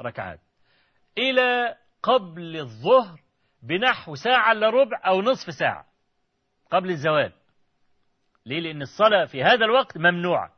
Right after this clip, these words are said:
لحد ما يؤذن الظهر. يبقى عندك من الساعة من بعد الشروق ب-، من تلت ساعة إلى نصف ساعة إلى قبل صلاة الظهر من ساعة إلا ربع إلى نصف الساعة.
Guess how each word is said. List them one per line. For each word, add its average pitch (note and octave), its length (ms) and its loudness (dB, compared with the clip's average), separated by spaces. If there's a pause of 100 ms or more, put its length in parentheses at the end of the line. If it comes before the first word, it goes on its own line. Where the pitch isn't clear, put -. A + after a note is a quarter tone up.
(140)
لحد E3+ 300 -2
ما G3+ 280 0 (220)
يؤذن D#3+ 420 -2
الظهر. B2+ 340 -8 (300)
يبقى C3 140 -2
عندك F#3 340 -4
من F3 280 -6 (140)
الساعة C#3+ 520 -4 (340)
من B2+ 180 -12
بعد D#3 260 0
الشروق D3 600 -8 (180)
ب-، A#2 60 -12
من B2+ 420 -10
تلت F3 220 -8
ساعة D3+ 400 -2
إلى A#2+ 140 -6
نصف E3+ 240 -8
ساعة A#3 360 0 (280)
إلى G#3 260 0
قبل F#3+ 580 -4
صلاة F#3 360 0
الظهر F3 320 -8 (220)
من C#3+ 120 -12
ساعة F#3+ 280 0
إلا E3 140 -4
ربع E3+ 200 -6
إلى D#3+ 320 -4 (540)
نصف D3 380 -12 (180)
الساعة. G2 380 -10